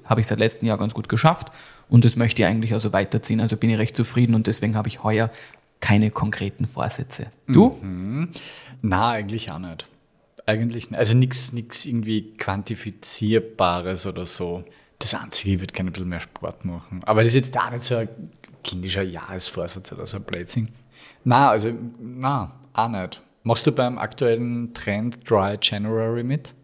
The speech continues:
Speaker 2: January.
Speaker 1: Nein, da mach ich nicht mit, aber ich hab davon gehört.
Speaker 2: Ich mach fix nicht. Also, nein, ich mach auf jeden Fall nicht mit, weil ich hab schon dreimal gebrochen. <laughs> Das ist
Speaker 1: Alle
Speaker 2: ziemlich
Speaker 1: guten
Speaker 2: wertlos.
Speaker 1: Dinge sind drei. <laughs> Wenn's dann nicht
Speaker 2: Ja,
Speaker 1: klappt, dann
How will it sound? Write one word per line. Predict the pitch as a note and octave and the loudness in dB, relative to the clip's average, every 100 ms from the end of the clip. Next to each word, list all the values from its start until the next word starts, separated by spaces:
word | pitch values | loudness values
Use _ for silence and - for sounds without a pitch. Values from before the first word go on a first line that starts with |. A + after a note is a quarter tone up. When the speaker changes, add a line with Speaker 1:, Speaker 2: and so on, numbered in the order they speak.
| - | -12
Speaker 2:
January. | - - C2+ - D2 D2 D2+ D#2 - - - | -10 -10 -10 -8 -6 -8 -10 -14 -18 -18 2
Speaker 1:
Nein, | A#2 G#2+ G#2 A2 | 6 6 4 0
da | A2+ | 0
mach | A2 | 2
ich | A2+ | 4
nicht | A#2+ A2+ | 4 4
mit, | A2 A2 - | 0 -2 -2
aber | A2+ | -2
ich | |
hab | A2 - | 0 0
davon | A2+ A2+ | 0 2
gehört. | A#2 A2 A#2 G#2 - - - - - - | 4 6 6 4 0 -12 -14 -14 -14 -10
Speaker 2:
Ich | G#2+ | -6
mach | E2 D#2+ | -6 -6
fix | - - G2 - | -8 -8 -6 -6
nicht. | - | 2
Also, | A#2 A#2 | 4 4
nein, | A2 G2+ F#2 F#2+ | 4 4 4 2
ich | G#2+ | -2
mach | G#2+ G#2+ - - | -4 -6 -10 -4
auf | G#2 - | -2 4
jeden | A2+ A#2 | 4 6
Fall | |
nicht | A#2+ | 4
mit, | A#2 A2 | 4 4
weil | G#2+ | 4
ich | |
hab | A2 | 2
schon | A#2 G#2+ - - - | 0 -2 -4 -18 2
dreimal | F#2+ F#2+ G2+ G2 | 4 6 4 0
gebrochen. | G2+ F2+ D#2+ - - - | -4 -4 -6 -6 -12 -6
<laughs> | A#2+ - - - D3+ - C#3 C3 - - - F3+ - F3 - - | 0 4 4 4 2 4 2 2 -6 -14 2 4 6 4 4 2
Das | - - | 0 0
ist | B2+ A2+ | 0 2
Speaker 1:
Alle | A#2 | 4
Speaker 2:
ziemlich | A#2 A#2 | 6 6
Speaker 1:
guten | B2 | 6
Speaker 2:
wertlos. | B2 B2 | 6 8
Speaker 1:
Dinge | C3+ C3 | 6 6
sind | C#3+ C#3+ | 6 6
drei. | C#3+ D#2+ F#2 A2+ C3+ | 6 4 4 4 4
<laughs> | C3 | 8
Wenn's | D3 - | 6 6
dann | A#2+ | 6
nicht | B2+ | 8
Speaker 2:
Ja, | C#3+ | 8
Speaker 1:
klappt, | C3+ C3 - | 6 4 2
dann | A2+ A#2 | 2 2